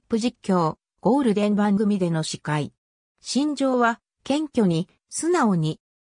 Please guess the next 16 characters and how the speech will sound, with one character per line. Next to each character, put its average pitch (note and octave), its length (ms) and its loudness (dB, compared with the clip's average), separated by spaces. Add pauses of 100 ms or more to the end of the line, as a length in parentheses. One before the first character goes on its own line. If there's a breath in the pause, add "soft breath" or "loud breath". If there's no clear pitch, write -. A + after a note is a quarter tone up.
(220)
俳 D#4+ 320 0
優 D#4+ 220 0
の C#4+ 100 0
渡 A3+ 300 0
辺 C4+ 320 -2
裕 C4 80 -2
太 A3 220 -2
と F3+ 140 -2
は、 D#3 220 0 (240)
ニ E3+ 160 2
ュ C#4+ 60 0
ー D4 40 -4
ス C#4+ 180 -4
エ C#4 120 2
ブ G#3+ 140 2
リ D#3+ 360 -2